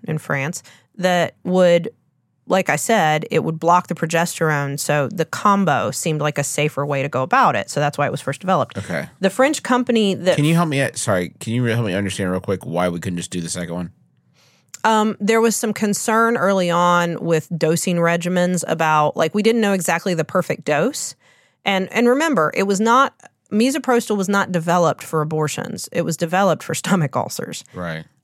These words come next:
Speaker 1: What we figured out is that pregnant people shouldn't take it because it could in-,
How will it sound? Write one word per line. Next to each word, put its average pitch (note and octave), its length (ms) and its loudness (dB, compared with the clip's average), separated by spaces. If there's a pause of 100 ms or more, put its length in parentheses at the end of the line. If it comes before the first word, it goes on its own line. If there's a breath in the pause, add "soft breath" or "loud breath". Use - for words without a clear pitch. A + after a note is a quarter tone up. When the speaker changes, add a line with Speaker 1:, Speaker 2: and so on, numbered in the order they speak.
Speaker 1:
What F#3+ 300 4
we G3 100 2
figured G3 400 0
out A3 300 4
is E3 80 0
that - 160 -2
pregnant F#3 360 -2
people F3 280 -2
shouldn't D#3 420 -2
take - 320 -2
it C3+ 240 -6 (600)
because F3 420 0
it D#3+ 160 -2
could E3 180 0
in-, D#3 220 -2